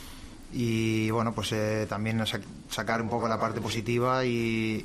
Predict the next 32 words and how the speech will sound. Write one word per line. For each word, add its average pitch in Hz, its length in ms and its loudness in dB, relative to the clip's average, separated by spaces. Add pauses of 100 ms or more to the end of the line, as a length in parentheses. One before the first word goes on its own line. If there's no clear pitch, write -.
y 113 360 0
pensar 107 480 -2
que 120 120 0
hasta 113 180 -2
el 101 80 -4
final, 110 280 -2
pues, 110 220 -4
no 117 80 0
se 107 140 -4
puede 110 200 -2
dar, 107 240 -2 (140)
eh, 101 680 -2 (120)
nada 113 220 2
por 117 140 2
vencido. 135 600 2 (960)
Y 107 240 0
bueno, 101 180 0
intentar, 101 420 -2
eh, 104 540 0
luchar 104 460 -2
siempre 113 420 -2
hasta 110 220 -4
el 110 60 -2
último 110 220 0
momento 113 400 0
para, 101 440 -2 (1500)
para, 104 340 0
en 101 80 -2
este - 140 -6
caso, 110 200 -2
para 110 220 2
ganar, 139 480 2